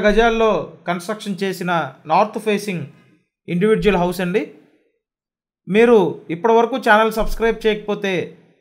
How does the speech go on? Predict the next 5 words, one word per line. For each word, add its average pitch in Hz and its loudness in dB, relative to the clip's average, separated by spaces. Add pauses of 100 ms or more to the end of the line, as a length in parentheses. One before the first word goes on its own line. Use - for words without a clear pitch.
(220)
ఖచ్చితంగా 214 0 (320)
సబ్స్క్రైబ్ 220 -2
చేసి 196 -2
చూడండి. 185 -4 (640)
సబ్స్క్రైబ్ 220 -2